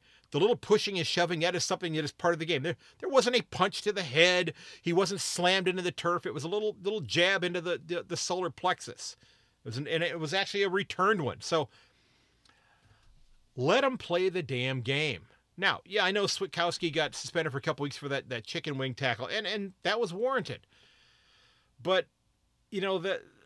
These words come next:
these fifty-meter penalties, when the offensive players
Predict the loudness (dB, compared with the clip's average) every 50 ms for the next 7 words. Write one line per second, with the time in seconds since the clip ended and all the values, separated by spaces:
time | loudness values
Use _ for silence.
0 | -20 _ -6 -4 -4 -2 -2 -2 0 0 0 0 -2 -4 -4 -2 -2 -2 -2 0
1 | 0 0 2 2 0 -2 -4 -6 -6 -4 -2 0 2 2 0 0 -2 -4 -4 -4
2 | -6 -8 -4 2 2 4 4 4 2 -2 -2 -4 -6